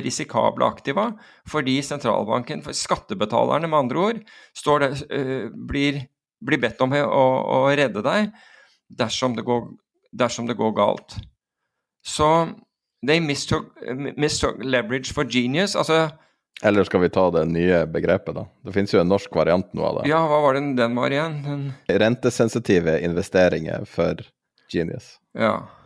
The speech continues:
Speaker 1: Rente-,
Speaker 2: Det blir ikke så
Speaker 1: rentesen-,
Speaker 2: pent.
Speaker 1: ja, en, ja,
Speaker 2: Men det er jo
Speaker 1: nettopp.
Speaker 2: virkelig, altså det var virkelig oppsummert. Det sto i avisa i helga,
Speaker 1: Ja,
Speaker 2: så
Speaker 1: jeg s-, jeg så det, så
Speaker 2: en
Speaker 1: det
Speaker 2: person
Speaker 1: sånn sett.
Speaker 2: som hadde, som hadde tapt penger i,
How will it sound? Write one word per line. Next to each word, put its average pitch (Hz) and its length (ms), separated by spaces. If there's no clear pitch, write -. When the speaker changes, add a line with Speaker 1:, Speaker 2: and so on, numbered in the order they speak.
Speaker 1:
Rente-, 127 480
Speaker 2:
Det 117 80
blir - 140
ikke 135 100
så 107 140
Speaker 1:
rentesen-, 110 240
Speaker 2:
pent. - 80
Speaker 1:
ja, 120 160
en, 131 220
ja, 135 100
Speaker 2:
Men 123 160
det 139 60
er 151 80
jo 156 80
Speaker 1:
nettopp. 120 80
Speaker 2:
virkelig, 120 340
altså 113 220
det 117 80
var 151 160
virkelig 113 260
oppsummert. 110 400
Det 101 80
sto 139 160
i 98 60
avisa 95 480
i 92 100
helga, 95 220
Speaker 1:
Ja, 139 100
Speaker 2:
så - 160
Speaker 1:
jeg 143 160
s-, - 160
jeg 147 160
så 135 200
det, 139 60
så 127 100
Speaker 2:
en 120 80
Speaker 1:
det - 60
Speaker 2:
person 123 240
Speaker 1:
sånn 110 160
sett. - 80
Speaker 2:
som 95 100
hadde, 92 280
som 101 160
hadde 98 220
tapt - 300
penger 92 400
i, 90 80